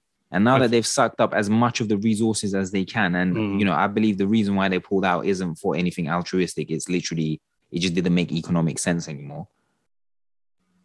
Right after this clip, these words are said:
Speaker 2: Well, yeah, and I, I, I, I think I'm in between what you said. So I do agree that that definitely has a part to play. But again, I really think we underestimate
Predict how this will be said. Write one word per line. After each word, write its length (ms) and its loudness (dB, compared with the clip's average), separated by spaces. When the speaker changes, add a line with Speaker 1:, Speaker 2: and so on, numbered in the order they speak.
Speaker 2:
Well, 280 2
yeah, 180 6
and 100 4
I, 120 2
I, 160 2
I, 260 0
I 40 0
think 460 0
I'm 160 4
in 120 4
between 420 2
what 120 0
you 80 0
said. 240 2
So 160 4
I 80 6
do 160 6
agree 340 4
that 320 2
that 160 2
definitely 320 0
has 180 0
a 60 2
part 280 0
to 80 -14
play. 340 2
But 140 2
again, 420 4
I 80 2
really 320 4
think 360 -2
we 100 4
underestimate 760 2